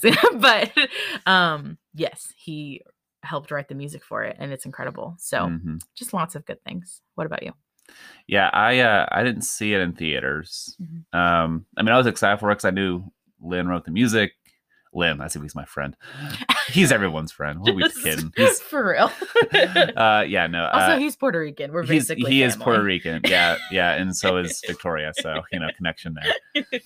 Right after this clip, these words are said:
Speaker 2: Yeah, no, I didn't see it in the theaters, but, you know, I was, I, I did really wanna see it, and I, I think I listened to, I actually didn't listen to the soundtrack first,
Speaker 1: Mm.
Speaker 2: um,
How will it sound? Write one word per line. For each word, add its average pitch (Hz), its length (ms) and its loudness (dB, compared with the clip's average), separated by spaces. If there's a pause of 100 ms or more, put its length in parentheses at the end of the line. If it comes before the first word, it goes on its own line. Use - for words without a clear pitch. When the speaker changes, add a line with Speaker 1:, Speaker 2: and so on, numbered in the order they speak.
(760)
Speaker 2:
Yeah, 104 260 2
no, 92 340 0 (180)
I - 100 2
didn't 120 120 0
see 127 100 -6
it 123 40 0
in 113 40 -2
the 107 60 -4
theaters, 90 500 -4
but, 80 280 -2 (120)
you 95 100 -6
know, 73 100 -6
I 76 80 -2
was, 92 520 -4
I, 73 220 2
I 98 40 2
did 104 160 2
really 90 200 0
wanna 85 220 -2
see 113 260 0
it, 110 220 4 (140)
and 80 560 -2 (140)
I, 101 220 2
I 107 60 0
think 156 220 0 (120)
I 113 60 4
listened 123 480 2
to, 110 340 0
I 123 100 6
actually 135 340 2
didn't 101 220 2
listen 113 280 -4
to 113 100 -8
the 110 80 -6
soundtrack 117 500 0
first, - 580 -4 (160)
Speaker 1:
Mm. 107 140 0
Speaker 2:
um, 90 680 4